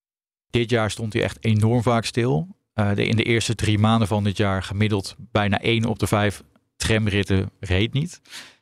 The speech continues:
Dat is wel een beetje een vertekend beeld, omdat er veel personeelsuitval was en er stakingen waren. Maar ook vorig jaar reed één op de twintig ritten niet.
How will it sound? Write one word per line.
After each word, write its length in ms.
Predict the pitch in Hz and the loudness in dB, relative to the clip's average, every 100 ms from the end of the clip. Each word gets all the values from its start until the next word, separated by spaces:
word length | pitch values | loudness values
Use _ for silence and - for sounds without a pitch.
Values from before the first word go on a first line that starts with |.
| _ | _
Dat 140 | - | 0
is 100 | 107 | 2
wel 220 | 92 107 110 | 4 4 2
een 100 | 98 | 2
beetje 380 | 110 123 123 | 2 2 2
een 100 | 110 | 0
vertekend 480 | 104 98 110 110 101 | 0 2 2 2 0
beeld, 320 | 107 110 107 | 2 2 2
omdat 320 | - 104 104 104 | -2 -2 0 2
er 100 | 98 | 2
veel 180 | 104 | 2
personeelsuitval 1040 | 98 107 101 98 101 113 - 107 113 107 98 | 2 0 -2 0 0 2 0 -2 0 0 0
was 280 | 101 110 - | 0 -2 -2
en 160 | 107 | 0
er 120 | 104 | 0
stakingen 500 | 98 98 98 117 113 | 0 0 0 0 2
waren. 420 | 107 107 107 127 - - - _ _ _ | 2 2 0 -2 -6 -16 -20 _ _ _
Maar 220 | 98 - | -2 2
ook 160 | 120 113 | 0 0
vorig 300 | 123 117 104 | 2 2 2
jaar 220 | 107 117 | 0 2
reed 260 | 104 101 | 0 -2
één 240 | - 120 120 | -2 -2 -2
op 120 | 113 | -4
de 60 | - | -4
twintig 400 | - 127 110 - | 0 2 0 0
ritten 300 | 95 - 87 | 0 0 -2
niet. 180 | 87 | -4